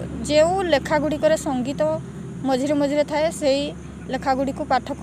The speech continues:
ବହୁତ ଶୀଘ୍ର ଗ୍ରହଣ କରିଥାଏ। ଫଳତଃ ପାଠକ ପାଖରେ ସ୍ମରଣୀୟ ହୋଇ ରହିଥାଏ। ଫଳତଃ ସେ ସବୁଦିନ ପାଇଁ ତାହାକୁ ବହୁତ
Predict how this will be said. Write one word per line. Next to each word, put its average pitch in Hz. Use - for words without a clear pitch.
ବହୁତ 262
ଶୀଘ୍ର 233
ଗ୍ରହଣ 226
କରିଥାଏ। 262
ଫଳତଃ 320
ପାଠକ 262
ପାଖରେ 285
ସ୍ମରଣୀୟ 277
ହୋଇ 294
ରହିଥାଏ। 202
ଫଳତଃ 262
ସେ 339
ସବୁଦିନ 294
ପାଇଁ 320
ତାହାକୁ 294
ବହୁତ 262